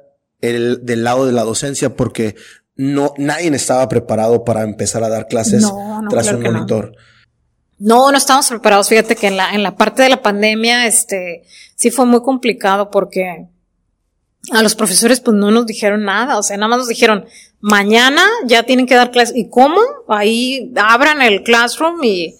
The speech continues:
Speaker 2: y pícale y agrega a los alumnos. O sea, sí fue, fue como una gran responsabilidad. El sistema educativo no estaba preparado de ningún nivel, de ningún
Speaker 1: Exacto,
Speaker 2: nivel.
Speaker 1: exacto.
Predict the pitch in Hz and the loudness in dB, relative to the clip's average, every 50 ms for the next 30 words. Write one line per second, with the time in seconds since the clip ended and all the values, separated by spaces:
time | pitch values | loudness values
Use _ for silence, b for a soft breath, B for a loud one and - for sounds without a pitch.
0 | b b b b b _ - 226 208 - - 277 247 - - 330 311 294 285 277 | b b b b b _ -4 -4 -4 2 2 2 2 2 2 0 2 2 2 2
1 | 262 247 226 208 208 220 233 247 262 254 247 - 233 220 214 233 233 240 240 233 | 2 2 4 4 4 4 4 4 2 2 0 0 0 0 0 0 0 -2 -4 -4
2 | 226 226 233 196 - 247 233 226 - 269 254 247 254 254 254 262 262 262 - _ | -4 -2 -2 0 0 0 0 0 0 0 0 2 2 0 -2 -4 -8 -12 -18 _
3 | _ _ _ _ _ _ _ _ _ _ - - - - 269 247 254 302 320 311 | _ _ _ _ _ _ _ _ _ _ -10 -8 0 2 2 2 2 -2 -4 -2
4 | 302 294 330 320 294 294 277 277 269 311 302 - - 269 240 - 233 208 208 196 | 0 0 0 0 0 0 2 2 2 0 0 0 -2 -2 -2 0 -2 -2 -2 -4
5 | 196 190 190 190 190 196 196 202 208 208 214 220 214 208 202 196 185 208 220 214 | -6 -6 -8 -6 -4 -2 -2 -2 0 0 -2 -2 -4 -6 -12 -10 -4 -2 -2 0
6 | - 214 202 - 240 240 254 247 247 247 202 - 226 202 202 202 196 190 - 214 | 0 -2 -2 -2 -2 -2 -2 -2 -4 -6 -8 -8 -8 -8 -6 -6 -6 -6 -8 -8
7 | 202 - - 190 185 - 170 170 185 185 202 208 - 269 233 262 247 254 254 247 | -10 -8 -8 -8 -8 -8 -8 -8 -6 -4 -4 -4 -2 0 2 4 4 6 4 4
8 | 240 220 240 240 240 233 208 190 165 143 - - _ - 202 202 202 - - 214 | 4 4 2 2 2 2 0 -2 -2 -4 -6 -12 _ -8 -6 -6 -6 -4 0 2
9 | 226 233 233 220 202 180 170 151 127 117 - - - | 4 4 4 4 4 2 2 0 -2 -2 -4 -8 -18